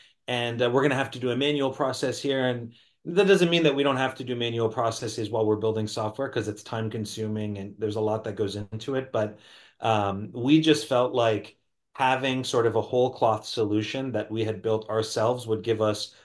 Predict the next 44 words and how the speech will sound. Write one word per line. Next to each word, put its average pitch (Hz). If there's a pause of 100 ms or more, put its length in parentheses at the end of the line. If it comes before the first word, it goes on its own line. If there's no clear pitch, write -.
(240)
complete 135
control 120
and 113
flexibility 113 (120)
in 117
terms 120
of 107
what 123
we 117
wanted 113
to 113
do. 110 (280)
It 131
would 123
reduce 123 (260)
the 113
likelihood 113
that 110 (240)
a 113
key -
part 120
of 113
our 110
stack, 117
like, 104 (300)
the 113
company 120
gets 113
acquired 113
by 101
another 151
company 135
and 113
then 110
has 107
to 117
force 117
us 110
to 120
go 107
in 107
a 104
different 107
direction. 110